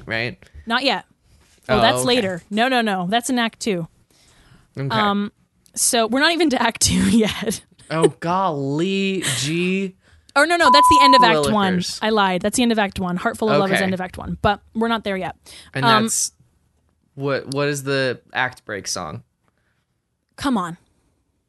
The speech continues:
Speaker 1: One Day More?
Speaker 2: Yes.
Speaker 1: Do you hear the people sing?
Speaker 2: Yes. Come on.
Speaker 1: Which one? <laughs>
Speaker 2: One Day More.
Speaker 1: Okay.
Speaker 2: No, Do You Hear the People Sing is the, is the Revolution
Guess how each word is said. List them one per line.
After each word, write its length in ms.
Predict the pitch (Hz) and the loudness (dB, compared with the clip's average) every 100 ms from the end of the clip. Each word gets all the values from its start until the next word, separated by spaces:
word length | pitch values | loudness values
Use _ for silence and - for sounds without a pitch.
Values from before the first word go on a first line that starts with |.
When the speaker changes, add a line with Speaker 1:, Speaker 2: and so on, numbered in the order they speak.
| _ _ - | _ _ -10
Speaker 1:
One 140 | 131 | -4
Day 120 | 131 | -2
More? 280 | 131 147 175 _ _ _ _ _ _ _ _ _ _ _ _ - | 0 -2 -4 _ _ _ _ _ _ _ _ _ _ _ _ -8
Speaker 2:
Yes. 280 | 208 - - | -6 -4 -4
Speaker 1:
Do 60 | |
you 60 | 143 | 0
hear 100 | 147 | 0
the 60 | |
people 200 | 131 135 123 | -2 -4 -4
sing? 300 | 151 175 180 _ _ - | -4 -4 -6 _ _ -6
Speaker 2:
Yes. 440 | 214 170 - - _ _ _ _ _ _ | -4 -4 -10 -12 _ _ _ _ _ _
Come 140 | 262 | 0
on. 80 | 214 | 0
Speaker 1:
Which 100 | 139 | 0
one? 300 | 151 151 147 - - _ | 0 0 0 -4 -14 _
<laughs> 200 | _ - | _ -6
Speaker 2:
One 160 | 262 302 | -2 0
Day 100 | 392 427 508 | 2 2 2
More. 300 | 226 180 - _ _ 139 | 2 -2 -8 _ _ -6
Speaker 1:
Okay. 340 | 143 120 120 - _ _ _ _ _ _ _ _ _ _ _ _ - - _ - | -2 -2 -4 -10 _ _ _ _ _ _ _ _ _ _ _ _ -20 -20 _ -2
Speaker 2:
No, 260 | 285 254 | 0 2
Do 160 | 208 262 | 0 -2
You 140 | 294 | 0
Hear 140 | 330 330 | 0 0
the 80 | 302 | -2
People 280 | 285 254 269 | -4 -4 -4
Sing 300 | - 269 254 | -2 0 0
is 200 | 240 214 | 0 0
the, 260 | 226 220 | 2 2
is 240 | 226 220 202 | 2 -2 0
the 340 | 214 208 202 | 0 2 0
Revolution 840 | 196 220 208 214 220 - 180 175 | 0 -2 0 -2 -2 -2 -2 -2